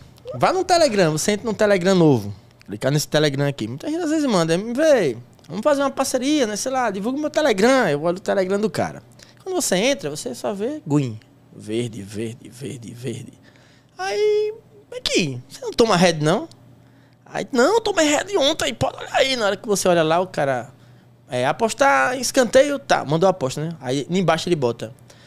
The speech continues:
"É, pessoal, o escanteio não saiu." Velho, bota o head, entende? Aí tem uns cara que, quando é green, é um monte de verdinho.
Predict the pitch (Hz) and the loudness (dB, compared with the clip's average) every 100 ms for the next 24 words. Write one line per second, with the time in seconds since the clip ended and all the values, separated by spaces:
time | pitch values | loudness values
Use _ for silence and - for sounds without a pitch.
0 | - 175 185 - 127 120 - 147 151 151 | -4 0 2 2 0 0 -2 0 0 0
1 | 147 170 117 107 - - _ _ _ _ | 0 -2 -2 -6 -14 -20 _ _ _ _
2 | _ _ _ _ _ _ _ _ - 151 | _ _ _ _ _ _ _ _ -10 4
3 | 233 269 214 214 233 285 202 180 214 240 | 4 6 4 2 2 2 4 4 4 0
4 | 185 123 - - _ _ _ - 127 143 | -4 -6 -12 -20 _ _ _ -18 -4 -2
5 | 196 233 - - - 151 190 196 - 175 | -2 -4 -14 -20 -6 -4 0 0 2 0
6 | 160 156 135 - 170 165 139 147 113 - | 0 -4 -8 -4 0 0 2 -2 -2 -10
7 | - - - 131 135 202 190 185 165 143 | -20 -20 -10 -4 0 0 0 2 4 4
8 | 123 135 151 | 0 -2 -4